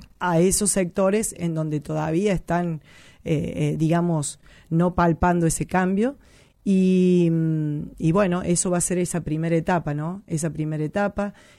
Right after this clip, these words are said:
Y después trat-, eso va a impactar en, en la provincia, sí o sí, porque va a generar ese contexto adecuado para que otros puedan acá en San Luis generar trabajo.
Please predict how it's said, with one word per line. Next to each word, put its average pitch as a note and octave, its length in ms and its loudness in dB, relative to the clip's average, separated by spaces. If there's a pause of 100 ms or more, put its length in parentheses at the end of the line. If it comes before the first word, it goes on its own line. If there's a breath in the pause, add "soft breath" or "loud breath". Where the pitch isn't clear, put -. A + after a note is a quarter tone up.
Y F3 100 2
después F3+ 640 2
trat-, D#3+ 340 -2
eso F3+ 280 2
va F#3+ 80 4
a F3+ 40 4
impactar E3+ 580 0 (160)
en, D3 480 -4
en D3+ 160 0
la C#3+ 120 -2
provincia, D#3 480 -2
sí D#3+ 180 -2
o D3+ 60 0
sí, B3+ 180 0
porque D3+ 320 -6
va D#3 100 -4
a D#3 40 -6
generar D#3+ 400 -2
ese D#3+ 200 -2
contexto D#3+ 480 -6
adecuado E3+ 400 -2
para D#3 200 -6
que D#3 180 -4
otros E3 300 -4
puedan E3+ 400 -2
acá D3+ 180 -4
en E3 80 -2
San D3+ 220 -6
Luis F3 200 -4
generar D#3 400 -4
trabajo. G#3 640 -6